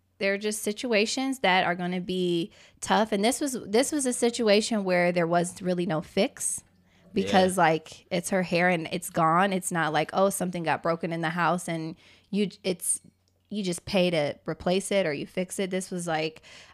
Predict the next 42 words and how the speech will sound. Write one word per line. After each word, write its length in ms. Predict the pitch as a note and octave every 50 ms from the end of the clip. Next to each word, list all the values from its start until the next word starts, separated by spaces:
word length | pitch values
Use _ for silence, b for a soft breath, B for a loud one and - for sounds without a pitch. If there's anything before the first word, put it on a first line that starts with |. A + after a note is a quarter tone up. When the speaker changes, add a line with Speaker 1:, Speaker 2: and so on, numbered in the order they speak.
| B _ -
Speaker 1:
I 40 | G3+
think 120 | G#3 A3+ A#3
this 100 | C4 B3+
is 100 | A#3 B3+
our 100 | D#4 D4
first 320 | C#4+ - D4 D#4 - -
situation 680 | - A3 G#3 - G#3 F#3+ F3+ F3+ G3 G#3 - B3+ B3 A#3
where 120 | G3+ F3+
there 160 | F3 E3+ E3 D#3+
wasn't 380 | D#3+ E3 E3 D#3+ - D#3+ E3
a 40 | D#3+
fix. 720 | - - _ - - - - - - - - - - - - _
Speaker 2:
Yeah. 220 | - A#2+ G2+ F#2+ F2 E2 B B B B B B B -
Well, 80 | C#3+
the 60 | A#2+ A2
good 200 | A2 E3 A3+ -
thing 220 | - - D3 B2+ A#2
is, 360 | A2 G#2+ G#2+ G#2 G2+ - -
too, 380 | - - C3 G#2+ G2+ F#2+ F#2 F#2
is 180 | F2+ E2+ E2+
that, 400 | D#2+ F2+ F2+ F2+ F2+ F2 E2 - _ _ _ _ _ _ _ _ _ _ _ - - - -
I, 120 | A#2+ C3 C3
I 140 | B2+ C3+ B2+
don't 100 | B2 A#2
know 60 | A2
if 60 | G#2
I 20 | G#2
wanna 140 | G2+ G2 -
call 180 | - B2+ G#2+
it 80 | G2 F2+
a 60 | F2+
good 260 | F2 F#2+ A#2+ - -
thing, 340 | - F#2+ F2 E2+ E2 E2 E2+ _ b b b b b b b b b
but 120 | - A#2 -
the 160 | - - -
interesting 560 | - A#3 - - D#3+ B2 A2 G2+ - A#2 G2
thing 320 | F2 - F2+ F2+ F2 F2 F2
is, 280 | F2 E2+ E2+ F2 -
is 140 | - F2+ E2 D#2+
that 300 | F#2+ F2 E2 - - F2+
these 280 | A2 A#2+ C3+ C3+ G#2+
are 360 | A2+ F#2+ F#2 F#2 F2 F2 E2